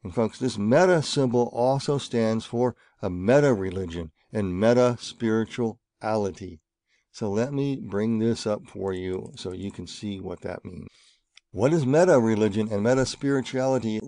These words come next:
two point oh? Meta religion or meta spirituality, by its very definition and nature,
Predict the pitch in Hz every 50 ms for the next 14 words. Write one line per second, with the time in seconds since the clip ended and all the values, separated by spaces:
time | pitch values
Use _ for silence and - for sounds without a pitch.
0 | 131 - - - 120 113 - 127 120 120 117 120 123 120 98 85 80 - _ _
1 | _ _ _ _ - 127 147 180 196 190 185 165 147 147 143 127 147 151 139 123
2 | 113 113 123 131 139 143 - - - 139 135 135 127 - - 131 127 131 131 127
3 | - 135 135 120 120 117 120 117 - - 135 131 127 117 120 131 123 - 139 131
4 | 127 - 131 120 117 117 123 127 120 - 135 131